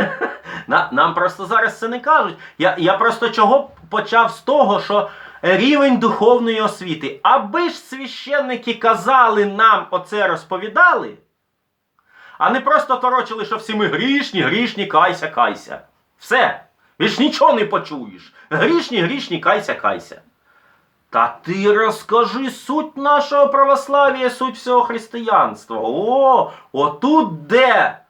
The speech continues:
показується висота людини.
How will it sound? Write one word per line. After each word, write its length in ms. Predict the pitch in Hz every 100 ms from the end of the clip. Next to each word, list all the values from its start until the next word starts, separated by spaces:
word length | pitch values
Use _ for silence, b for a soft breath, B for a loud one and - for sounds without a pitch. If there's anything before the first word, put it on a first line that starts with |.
| _ _
показується 1160 | 131 123 156 170 165 135 139 131 - 139 131 - B B
висота 920 | 104 104 139 139 147 143 - 185 180
людини. 1040 | 156 151 123 143 143 135 123 113 101 76